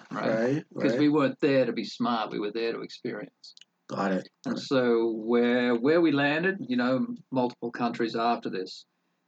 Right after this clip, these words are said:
Speaker 1: But it was, "Okay, let's see what this is about.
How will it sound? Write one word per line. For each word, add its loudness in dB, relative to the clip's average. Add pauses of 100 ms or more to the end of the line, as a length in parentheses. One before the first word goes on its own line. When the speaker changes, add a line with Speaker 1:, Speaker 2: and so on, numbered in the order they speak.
(680)
Speaker 1:
But 4
it 0
was, -2
"Okay, -2
let's -4 (400)
see -2
what 0
this -4
is -6
about. -6